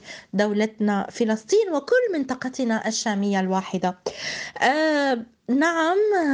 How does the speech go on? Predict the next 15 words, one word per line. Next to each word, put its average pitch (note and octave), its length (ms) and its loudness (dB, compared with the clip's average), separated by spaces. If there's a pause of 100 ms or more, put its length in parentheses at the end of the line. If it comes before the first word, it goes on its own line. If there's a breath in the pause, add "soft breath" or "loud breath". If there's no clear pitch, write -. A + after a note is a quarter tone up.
(120)
هذه B3+ 340 2
الحلقة B3+ 540 -2
أعزائنا G#3+ 800 0
المتابعين G#3 680 0
هي G#3+ 200 2
مهمة G#3 400 4
جدًا، G#3 420 0 (320 loud breath)
خاصة C#4 580 -2
لأنها A#3 520 2
تتحدث A3 760 -4
عن، G#3+ 340 2 (400 loud breath)
آه، G3 260 0
أو G#3 400 -2
تضع B3+ 460 -2
الأولوية G#3 1200 0